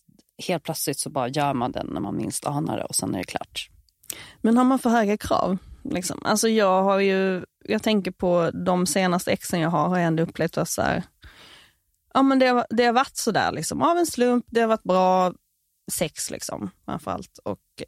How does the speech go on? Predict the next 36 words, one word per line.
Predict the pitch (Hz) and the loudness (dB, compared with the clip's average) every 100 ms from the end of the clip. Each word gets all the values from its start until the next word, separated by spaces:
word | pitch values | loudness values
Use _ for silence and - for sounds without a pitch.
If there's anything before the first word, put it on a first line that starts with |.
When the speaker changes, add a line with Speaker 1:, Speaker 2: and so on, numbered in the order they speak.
| _ | _
Speaker 2:
framförallt. | - - - - 214 240 _ 277 - - 151 - | -12 -12 -12 -14 -14 -20 _ -2 0 0 -2 0
<laughs> | 190 240 - 262 262 - - | -2 -2 -2 -4 -4 -14 -6
Va? | - | 0
Speaker 1:
Andra | 240 220 226 | 2 2 0
var | 226 | 2
sådär, | 233 - 123 - 285 | 4 4 4 2 0
men | 277 | 2
Speaker 2:
Nej, | 254 247 - 262 | 4 4 4 4
nej, | 269 285 | 4 4
men | 233 208 - - - - - - - | 4 0 -2 -18 -20 -20 -20 -18 0
att | 240 240 | 0 4
det | |
har | 254 247 | 4 4
varit, | 214 247 220 - | 4 4 4 2
liksom, | 208 - 208 202 | -2 2 2 2
ja, | |
men | 262 277 | 2 2
varit | 247 233 214 214 226 - - | 0 -2 -6 -2 -4 -4 -8
starka | - 233 226 - 202 | 0 2 0 0 0
attraktioner, | 208 - 190 - 202 117 95 185 _ | 0 0 -4 2 2 0 -10 -12 _
så | - - - - | -2 0 0 0
passionerat | 226 - 220 220 180 78 95 165 - | -4 0 2 4 2 0 -4 -4 -4
och | |
sådär. | 185 190 175 _ _ | 0 0 -2 _ _
Och | 208 | 0
då | 208 | 2
är | 214 | 2
det, | 240 240 - | 0 -4 -4
ja, | 226 - 135 - | -2 0 0 -2
då | 208 214 226 | 0 2 2
har | 277 | 2
jag | 240 247 | 2 2
liksom | 208 180 | 0 -2
jävligt | 185 - - - - | 0 2 2 0 -2
svårt | 190 165 - | 0 0 0
att | - 180 | -2 -2